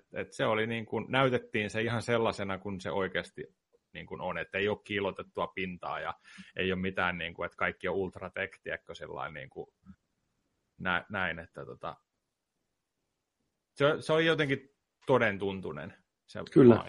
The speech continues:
Speaker 1: maailma siinä just sen takia ehkä, ehkä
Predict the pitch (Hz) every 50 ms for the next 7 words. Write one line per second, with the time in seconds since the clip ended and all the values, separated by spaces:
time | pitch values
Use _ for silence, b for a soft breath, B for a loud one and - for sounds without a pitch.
0 | - - - 110 110 107 101 98 98 92 - 101 92 87 87 85 85 95 - -
1 | - 95 95 92 95 95 92 90 80 71 - - - - - - - - - -
2 | - - - - - - -